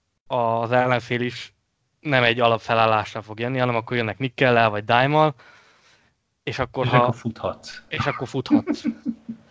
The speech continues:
Speaker 1: És akkor sok siker, állítsd meg Michelt. Tehát, hogy,
Speaker 2: Igen.
Speaker 1: vagy White-ot, vagy mehet a passz a futónak.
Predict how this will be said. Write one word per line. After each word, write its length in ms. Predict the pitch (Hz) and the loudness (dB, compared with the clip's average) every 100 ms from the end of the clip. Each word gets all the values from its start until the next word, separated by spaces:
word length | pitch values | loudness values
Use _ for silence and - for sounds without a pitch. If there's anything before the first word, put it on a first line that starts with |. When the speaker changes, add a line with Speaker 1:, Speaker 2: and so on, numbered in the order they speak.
| 226 - | -8 -6
Speaker 1:
És 180 | - 123 | -4 -2
akkor 260 | 131 117 135 | -2 -4 -2
sok 180 | 160 - | -2 -2
siker, 360 | 135 127 120 | -4 0 4
állítsd 320 | 135 135 123 | 6 4 2
meg 140 | 120 120 | -4 -6
Michelt. 580 | 120 120 110 110 - _ _ | -8 -6 -6 -6 -10 _ _
Tehát, 220 | - 120 120 | -4 -4 -2
hogy, 140 | 135 | -6
Speaker 2:
Igen. 280 | 139 101 98 | -6 -14 -10
Speaker 1:
vagy 140 | 131 123 131 | -8 -6 2
White-ot, 440 | 120 110 - 117 | 4 4 0 -6
vagy 140 | 131 | -4
mehet 280 | 135 131 127 | 0 0 0
a 80 | 123 | -4
passz 340 | 120 120 113 | -6 -10 -10
a 140 | 131 113 | -10 -10
futónak. 560 | - 120 113 110 113 | -12 -14 -12 -8 -10